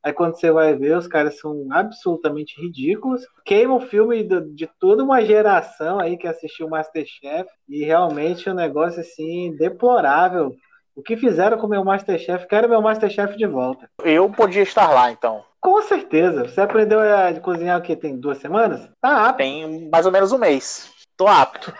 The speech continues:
Speaker 1: <laughs> Tá apto. Claramente.
Speaker 2: Olha, é complicado porque é o seguinte, nas últimas semanas, eu tô virando uma putinha da Globo, né, pelo que eu percebi, mas assim, nas últimas semanas teve o Mestre do Sabor na Globo,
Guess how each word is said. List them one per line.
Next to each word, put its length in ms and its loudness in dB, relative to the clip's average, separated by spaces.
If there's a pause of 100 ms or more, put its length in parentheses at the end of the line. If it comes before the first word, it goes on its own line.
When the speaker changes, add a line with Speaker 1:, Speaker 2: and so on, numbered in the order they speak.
Speaker 1:
<laughs> 720 -8
Tá 300 2
apto. 320 -6 (520)
Claramente. 560 0
Speaker 2:
Olha, 200 8
é 100 6
complicado 560 4
porque 220 0
é 60 8
o 40 2
seguinte, 420 -4
nas 280 4
últimas 280 0
semanas, 540 2 (300)
eu 100 6
tô 160 4
virando 300 4
uma 100 6
putinha 560 0
da 140 6
Globo, 340 6
né, 100 6
pelo 220 -2
que 80 -2
eu 60 4
percebi, 480 0
mas 160 2
assim, 320 -2 (120)
nas 280 4
últimas 340 2
semanas 480 2
teve 180 2
o 40 -4
Mestre 340 2
do 100 -6
Sabor 500 4
na 120 4
Globo, 400 0